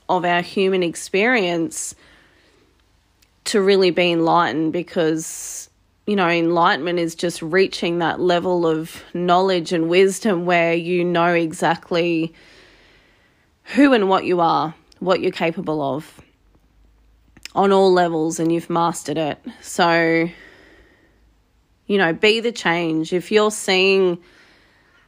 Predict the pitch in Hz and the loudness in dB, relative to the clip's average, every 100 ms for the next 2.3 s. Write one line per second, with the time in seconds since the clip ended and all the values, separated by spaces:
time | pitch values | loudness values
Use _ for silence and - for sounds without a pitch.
0 | - 208 208 220 220 - 220 202 175 190 | -2 0 2 2 0 -2 -2 0 0 0
1 | 190 180 180 - 185 170 170 - 180 202 | 0 0 -2 -2 -2 -2 -4 -4 0 2
2 | 180 156 | 4 2